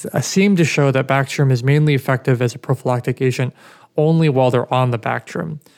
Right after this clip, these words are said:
So it's not like you can put them on for six months and hope that wipes out the betazoid or the re-, cause of the recurrent disease. You have to keep them on it for as long as you want to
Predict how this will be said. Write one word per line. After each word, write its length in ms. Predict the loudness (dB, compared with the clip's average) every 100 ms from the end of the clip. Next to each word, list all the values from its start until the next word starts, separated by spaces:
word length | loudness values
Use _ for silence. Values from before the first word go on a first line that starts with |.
| _ _ -10
So 180 | -2 -2
it's 100 | 0
not 120 | 0
like 140 | 0
you 80 | 0
can 140 | -2
put 160 | 0 0
them 160 | 2 2
on 200 | 0 -2
for 120 | -6
six 300 | -4 -4 -2
months 240 | -2 0
and 100 | -2
hope 140 | -2 0
that 180 | -2
wipes 300 | 0 -2 -2
out 180 | -4 -2
the 160 | -4 -4
betazoid 640 | -2 -2 0 0 0 0
or 60 | -2
the 100 | -6
re-, 160 | -8 -10
cause 300 | -6 -4 -2
of 80 | -2
the 100 | -4
recurrent 380 | -8 -6 -6 -6
disease. 560 | -6 -2 0 0 -4 -14 _ _ _ _ _ _ -4
You 120 | -2
have 180 | 0 0
to 100 | -2
keep 280 | 0 0 2
them 140 | 2
on 180 | 2 0
it 180 | -2 -2
for 140 | 0
as 100 | 2
long 180 | 2 0
as 100 | -2
you 80 | -4
want 200 | -4 -4
to 200 | -8